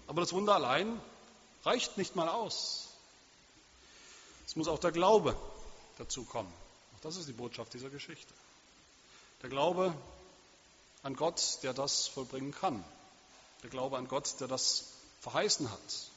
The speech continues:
Dieser Predigtext, dieser Vers eins aus Jesaja vierundfünfzig, ist ja eine Verheißung. Es ist ein Versprechen.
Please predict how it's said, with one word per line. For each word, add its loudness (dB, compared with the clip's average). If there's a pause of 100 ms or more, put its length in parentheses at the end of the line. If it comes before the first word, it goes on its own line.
(1900)
Dieser -4 (600)
Predigtext, -4
dieser -2
Vers -2
eins 0
aus 0
Jesaja -2
vierundfünfzig, -6
ist -2
ja -2
eine -8
Verheißung. -4 (1800)
Es -14
ist -8
ein -8
Versprechen. -6